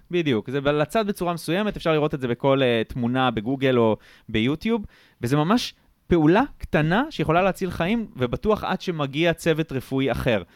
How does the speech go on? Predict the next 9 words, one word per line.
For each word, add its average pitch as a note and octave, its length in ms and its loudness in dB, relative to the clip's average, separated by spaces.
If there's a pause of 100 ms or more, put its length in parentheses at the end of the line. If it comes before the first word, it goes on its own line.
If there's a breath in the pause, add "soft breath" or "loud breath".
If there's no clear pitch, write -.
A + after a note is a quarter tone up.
(280 loud breath)
אבל B2+ 320 -2
אנחנו B2 200 -8
מדברים C#3 380 0
שם G3+ 160 -2
באמת C#3+ 300 0
על C#3+ 100 0
הכל, A#2 460 0
גם C#3 280 -4
על C3+ 160 -2